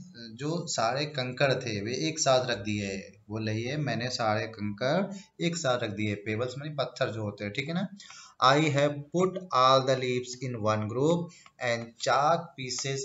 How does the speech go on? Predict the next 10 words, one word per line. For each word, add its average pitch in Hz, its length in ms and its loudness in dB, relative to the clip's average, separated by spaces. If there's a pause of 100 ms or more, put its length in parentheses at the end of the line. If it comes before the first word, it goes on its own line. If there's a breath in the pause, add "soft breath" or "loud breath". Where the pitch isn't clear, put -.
in 147 120 -6 (120)
another 147 360 2
group।" 123 300 -4 (120)
अब 110 140 -6
रोहित 110 320 -4
कह 107 140 2
रहा 107 240 2
है, 185 200 -2 (320 loud breath)
"मैंने 117 600 -2 (180)
सभी 123 400 0